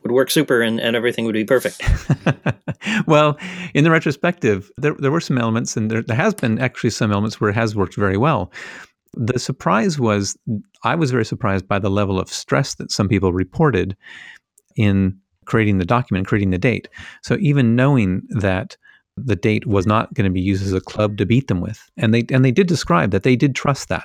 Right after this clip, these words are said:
Speaker 2: It wasn't that they secretly felt that. Actually, what came out was the stress that they would come up with this date, and that once they'd given the date, even if no one was gonna beat them in the club, that they would feel bad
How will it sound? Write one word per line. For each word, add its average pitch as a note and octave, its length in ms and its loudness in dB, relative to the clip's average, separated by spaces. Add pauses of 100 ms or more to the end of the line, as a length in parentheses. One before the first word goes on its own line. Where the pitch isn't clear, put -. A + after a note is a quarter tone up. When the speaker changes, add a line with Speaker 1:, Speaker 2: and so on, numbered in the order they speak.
Speaker 2:
It G#2+ 60 -2
wasn't A#2+ 300 2
that A2 140 0
they F#2+ 280 2 (320)
secretly G#2+ 560 0
felt B2 300 -2
that. F#2 200 -2 (400)
Actually, E3 280 0
what F3+ 160 0
came D#3 240 2
out F3 260 2 (160)
was A2+ 420 2 (520)
the G#2+ 180 2
stress - 500 -2 (160)
that G#2+ 380 -2 (340)
they G#2+ 440 0 (260)
would A2+ 220 2
come B2+ 120 2
up D3 120 2
with A#2 100 0
this G#2+ 180 0
date, G#2 280 0 (500)
and G#2+ 400 2
that B2 160 0
once C3 220 0
they'd A2 120 0
given C#3 220 2
the A2+ 100 4
date, C#3+ 300 2
even E3+ 340 2
if - 220 -4
no B2+ 160 2
one B2 60 4
was G#2+ 100 0
gonna A#2+ 100 2
beat A#2 140 0
them A#2+ 80 0
in G#2 40 2
the G2+ 60 0
club, E3 300 0
that G#2 140 0 (200)
they C3 240 2
would C#3+ 220 2
feel G2+ 500 0 (340)
bad A2 540 0